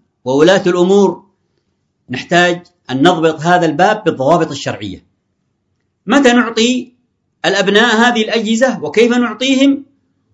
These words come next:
وكيف يكون التعامل معها؟ نحذر من الثقة المبالغ فيها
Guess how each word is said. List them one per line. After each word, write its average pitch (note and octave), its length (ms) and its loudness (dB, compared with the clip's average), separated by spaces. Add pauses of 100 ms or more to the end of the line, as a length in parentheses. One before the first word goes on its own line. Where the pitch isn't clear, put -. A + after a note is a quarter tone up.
(160)
وكيف C4+ 280 0
يكون B3+ 320 0
التعامل A#3 680 -2
معها؟ D3+ 440 -4 (2750)
نحذر C#4 440 4
من B3+ 140 0
الثقة B3+ 520 -2
المبالغ A3+ 580 4
فيها A#3 400 0